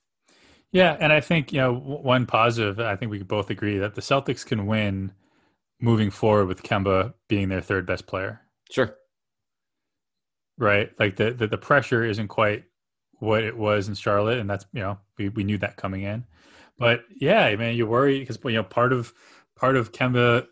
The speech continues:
Speaker 1: p-, part of Kemba Walker is the fact that he was so consistent, always there. And I don't know if it was a matter of, you know, playing in the Olympics and never really having that break, if that caught up to him a little bit with the,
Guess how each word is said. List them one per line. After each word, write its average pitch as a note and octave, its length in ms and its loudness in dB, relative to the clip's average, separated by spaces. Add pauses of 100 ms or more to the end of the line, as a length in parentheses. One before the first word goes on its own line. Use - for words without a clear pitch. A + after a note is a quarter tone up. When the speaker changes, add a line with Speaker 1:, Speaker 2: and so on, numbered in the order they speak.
(220)
Speaker 1:
p-, D3+ 80 -4
part D3+ 280 2
of C3 80 -2
Kemba C#3+ 240 2
Walker C3 260 2
is G2+ 80 -2
the G2+ 60 -4
fact G2+ 240 -2
that F#2+ 100 -6
he G2 60 -4
was F#2 200 -6
so - 240 -4
consistent, - 640 -10 (540)
always A2 320 2
there. F#2 420 -6 (540)
And G#2+ 280 2
I G2+ 40 2
don't A2 120 2
know G#2+ 120 4
if G2+ 100 -2
it A#2 40 -4
was G2 140 -4
a G2 40 -4
matter F#2+ 240 0
of, F#2 100 -2
you G2 80 -6
know, E2 60 -10
playing F#2+ 300 -4
in F#2 80 -4
the F#2 100 -4
Olympics F2+ 440 -8
and F2 80 -8
never F#2 180 -4
really F#2 200 -4
having F#2 240 -4
that F2+ 160 -4
break, F#2+ 260 -6
if F#2+ 80 -10
that F#2 160 -6
caught F#2 180 -2
up F#2+ 140 -4
to - 60 -10
him F#2+ 80 -6
a F#2+ 40 -6
little F#2+ 200 -6
bit G2 200 -8
with F#2+ 140 -8
the, - 120 -10